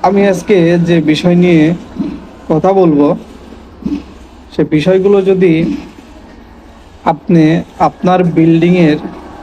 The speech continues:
ওয়ার্কশপে কাজ করানোর আগে কথাগুলো জেনে রাখেন, তাহলে আপনার জন্য অনেকটা হেল্পফুল হবে। অনেক কিছু জানতে পারবেন, বুঝতে পারবেন। আর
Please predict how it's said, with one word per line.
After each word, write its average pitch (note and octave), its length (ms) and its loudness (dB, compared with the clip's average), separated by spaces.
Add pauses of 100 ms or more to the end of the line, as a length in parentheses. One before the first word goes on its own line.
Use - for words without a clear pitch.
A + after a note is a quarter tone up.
(640)
ওয়ার্কশপে G#3 880 0 (300)
কাজ E3 280 0
করানোর E3 380 2
আগে D#3 280 0
কথাগুলো D#3+ 480 0
জেনে D3+ 300 2
রাখেন, D3+ 600 0 (640)
তাহলে E3 360 2
আপনার D#3+ 340 -2
জন্য F3 240 0
অনেকটা D#3 320 0
হেল্পফুল D#3+ 520 0
হবে। C3+ 300 -6 (420)
অনেক E3+ 320 0
কিছু G3+ 440 0 (1160)
জানতে D#3 280 0
পারবেন, F3+ 400 0
বুঝতে D#3+ 320 -2
পারবেন। F3+ 480 0 (760)
আর D3 460 2